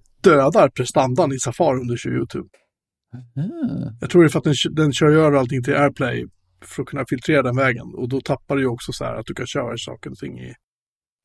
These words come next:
Speaker 1: i H D och såna grejer, liksom. Eh, det är ju nackdelen med Vinegar på iPaden, att du tappar ju alla, alla uppspelningsinställningar försvinner, liksom. Utan du, du får det du får.
Speaker 2: Intressant.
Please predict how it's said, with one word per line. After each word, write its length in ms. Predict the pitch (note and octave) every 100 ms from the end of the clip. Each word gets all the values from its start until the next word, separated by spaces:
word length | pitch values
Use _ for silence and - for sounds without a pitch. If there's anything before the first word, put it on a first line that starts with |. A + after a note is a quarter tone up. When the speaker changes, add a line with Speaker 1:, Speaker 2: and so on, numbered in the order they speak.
| -
Speaker 1:
i 60 |
H 320 | B2 D#3 C3+
D 320 | C3 C3+ C3+ C3
och 160 | C3
såna 160 | - C#3
grejer, 220 | C#3 -
liksom. 320 | - - - - _ _ _ -
Eh, 260 | C#3+ - C3+ -
det 100 | D3
är 20 |
ju 60 | D#3+
nackdelen 420 | D3+ - D#3+ D3+
med 80 | B2+
Vinegar 280 | B2 A#2+ A#2+
på 200 | B2+ C3+
iPaden, 380 | - B2+ - B2
att 80 | -
du 100 | -
tappar 340 | - B2+ C#3+
ju 100 | C3
alla, 280 | B2+ B2+ C3+
alla 300 | - D#3 D3
uppspelningsinställningar 840 | C#3 - C#3 B2 B2+ - C#3+ B2 A#2
försvinner, 420 | - C#3 C3+ -
liksom. 220 | - - _ _ _ _ _ _ _ _ _
Utan 140 | - D#3
du, 200 | D3 D#3
du 180 | D#3+ C#3+
får 220 | D3 C#3
det 80 | C#3
du 60 |
får. 260 | C3 E3 C3+ - - -
Speaker 2:
Intressant. 680 | D3+ A#2 - - D#4+ - -